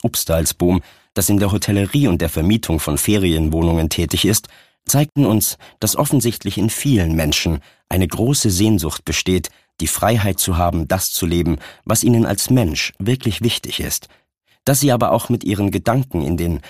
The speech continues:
Verwicklungen ihres Lebens, ihrer Arbeit oder Führung gefangen waren.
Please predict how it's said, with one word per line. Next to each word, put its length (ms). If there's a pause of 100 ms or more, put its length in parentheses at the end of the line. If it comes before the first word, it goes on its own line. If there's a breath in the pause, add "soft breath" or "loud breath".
(100)
Verwicklungen 680
ihres 320
Lebens, 460 (240 loud breath)
ihrer 200
Arbeit 460
oder 160
Führung 420
gefangen 500
waren. 380